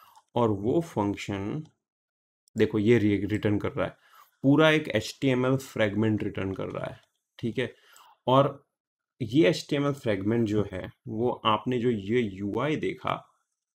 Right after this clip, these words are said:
ये वाले यूआई को डिफाइन करता है, जैसे पोटैटो डिजीज क्लासिफिकेशन, ठीक है, ये एक टाइटल है। तो अगर आप यहाँ पे सर्च करोगे, तो देखो आ गया, तो ये आपका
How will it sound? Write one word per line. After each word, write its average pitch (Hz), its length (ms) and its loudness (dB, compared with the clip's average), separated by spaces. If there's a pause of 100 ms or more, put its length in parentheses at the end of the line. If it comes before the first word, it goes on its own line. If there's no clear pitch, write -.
(140)
ये 113 200 0
वाले 127 260 0
यूआई 110 360 2
को 120 100 0
डिफाइन 104 460 0
करता - 300 -8
है, - 100 -16 (140)
जैसे 107 200 -2
पोटैटो 135 500 0
डिजीज 110 500 -2
क्लासिफिकेशन, 101 840 -6 (120)
ठीक 117 140 0
है, 127 180 -6 (220)
ये 117 280 4
एक 120 180 -4
टाइटल 101 380 2
है। - 180 -10 (140)
तो 113 60 -2
अगर 110 380 -6
आप 104 400 -4
यहाँ 110 240 -8
पे - 140 -12
सर्च 165 460 -6
करोगे, 101 600 -6 (380)
तो 113 80 -4
देखो 110 200 0
आ 92 120 0
गया, - 200 -10 (800)
तो 120 80 0
ये 110 220 4
आपका 117 500 2